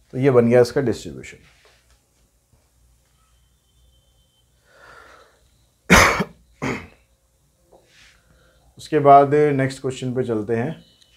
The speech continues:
इसमें कहता है, "In a manufacturing unit inspection from a lot of twenty basket which include six defective, a sample of two basket is drawn at random without replacement।" अब यहाँ पर वर्ड दे दिया इसने without replacement, क्योंकि यहाँ बास्केट है,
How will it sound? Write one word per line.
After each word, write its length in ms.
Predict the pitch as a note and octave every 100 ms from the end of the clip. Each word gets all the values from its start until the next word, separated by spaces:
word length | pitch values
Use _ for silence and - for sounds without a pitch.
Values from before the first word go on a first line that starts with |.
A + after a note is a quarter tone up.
| _ _ _ _ _ _ _ _ _ _ _ _ _ _ _ _ _ _ _ _ _ _ _ _ -
इसमें 200 | B2+ E3
कहता 140 | E3 E3
है, 60 |
"In 40 | E3
a 40 | E3
manufacturing 540 | D3 E3 E3 E3 E3+ D#3
unit 280 | C#3 D3
inspection 500 | C#3+ C3+ C3+ B2+ D3+ D3
from 180 | C3+
a 40 | C#3
lot 300 | B2+ B2+ C3
of 80 | C#3+
twenty 320 | - C3+ C3 D3+
basket 420 | B2+ A#2 - C3+ - -
which 160 | B2 C#3+
include 380 | C3+ C3 C3+ C#3
six 260 | - E3 -
defective, 500 | - B2 G2+ D3 D#3+ -
a 80 | B2
sample 440 | C3 C3+ C#3 D3+
of 80 | D3+ D#3+
two 100 | F3
basket 420 | B2 A#2+ - B2
is 100 | B2 G#2
drawn 200 | A#2 D3+ - _ _ _ _ _ -
at 200 | C3+ C3
random 340 | C3 B2+ D3
without 320 | C3+ C3 C#3 C#3+
replacement।" 580 | C3 A2 G#2 G2 F#2+
अब 140 | - B2+
यहाँ 220 | C3+ E3+
पर 120 | F#3+
वर्ड 220 | F#3 E3
दे 120 | C3+ G#2+
दिया 180 | G2+
इसने 240 | B2+ B2+ C3
without 340 | B2+ B2 A#2
replacement, 480 | A2+ G#2 G2 F#2+ E2 -
क्योंकि 180 | - D#3
यहाँ 140 | E3+ C#3+
बास्केट 420 | A#2 - B2+
है, 60 | G#2+